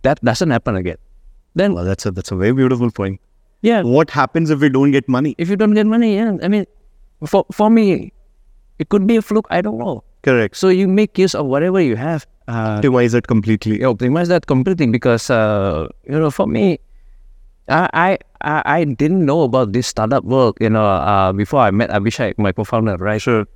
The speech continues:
Speaker 1: So all I knew about doing business is that, uh, you add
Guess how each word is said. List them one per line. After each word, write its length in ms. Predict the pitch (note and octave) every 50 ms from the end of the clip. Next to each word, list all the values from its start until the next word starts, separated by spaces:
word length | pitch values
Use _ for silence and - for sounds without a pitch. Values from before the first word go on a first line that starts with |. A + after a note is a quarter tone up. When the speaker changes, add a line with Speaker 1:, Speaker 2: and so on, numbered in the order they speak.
| - - -
Speaker 1:
So 360 | - B2+ A#2 A2+ G#2 - - _
all 260 | - B2+ D3+ E3+ E3+
I 140 | C#3 A2+ A2
knew 340 | A2+ A#2+ C3+ D#3+ F#3 F3+ D3+
about 400 | B2 A2 G#2 A2 G#2 - - G2+
doing 300 | G2+ A#2 C3+ B2+ A2 G2+
business 260 | G2+ G#2+ D3+ D3 B2
is 80 | A2 F#2+
that, 280 | B2+ A2+ F#2+ - - _ _ _ _ _ _ _ -
uh, 840 | A#2+ A#2+ A2+ A2 G#2 G2+ G2 G2 F#2+ F#2+ F#2 F#2 F#2 F#2 F#2 F#2 F2+
you 280 | E2+ G2 G2+ G#2 G2+ - _ - - _ _ -
add 240 | G#2 A#2 C#3+ -